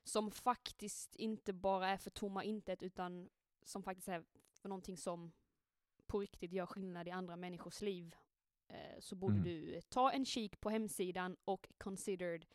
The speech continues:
Speaker 1: att komma hit och, eh, ge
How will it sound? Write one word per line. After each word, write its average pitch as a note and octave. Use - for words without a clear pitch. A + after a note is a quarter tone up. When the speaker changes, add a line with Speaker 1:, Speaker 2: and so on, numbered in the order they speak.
Speaker 1:
att -
komma E3+
hit E3+
och, E3+
eh, E3
ge G3